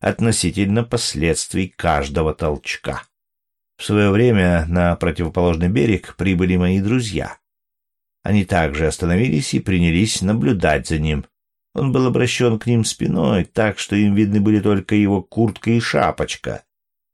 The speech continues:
Недолго думая, они заключили, что это я, возлюбленный их товарищ, выставляю себя на посмешище, и радость их была безгранична.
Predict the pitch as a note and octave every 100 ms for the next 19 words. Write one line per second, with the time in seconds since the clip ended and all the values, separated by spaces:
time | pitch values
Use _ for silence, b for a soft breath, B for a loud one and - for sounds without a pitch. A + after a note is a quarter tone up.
0 | _ - G2+ F#2+ F2+ F#2 C3+ A2 F2 E2+
1 | F2+ F2+ F#2+ F#2+ C3+ A2 - F2 F2 E2+
2 | G#2+ B2 D#2 - _ _ _ - G#2 E2+
3 | E2+ G#2 F2+ G2 F#2 F#2+ - A2 B2 A#2+
4 | C#2+ - - - _ _ F#2+ - G2 F2
5 | F2+ E2 F2+ F2 E2+ D2+ D2+ - E2+ D3
6 | B2 E2 C#2+ - D2+ C2 _ _ _ _
7 | - G2+ - F#2 F2+ F#2 G#2 G#2+ - E2+
8 | C#2 D2+ C#2+ D#2 D#2 D2 D2 C#2 C#2 C#2+
9 | D2 B1+ - - D2+